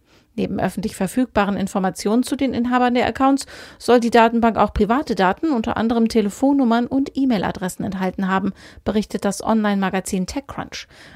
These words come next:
Darunter sollen sich auch mehrere Millionen Influencer befunden haben.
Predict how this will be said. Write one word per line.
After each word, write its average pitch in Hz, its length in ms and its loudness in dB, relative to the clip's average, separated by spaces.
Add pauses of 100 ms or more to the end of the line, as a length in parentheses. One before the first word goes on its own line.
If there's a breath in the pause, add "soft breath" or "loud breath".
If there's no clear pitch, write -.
Darunter 190 320 0
sollen 202 240 0
sich 190 200 -4
auch - 140 -6
mehrere 254 400 2
Millionen 226 420 2
Influencer 202 580 -4
befunden 175 500 -6
haben. - 320 -10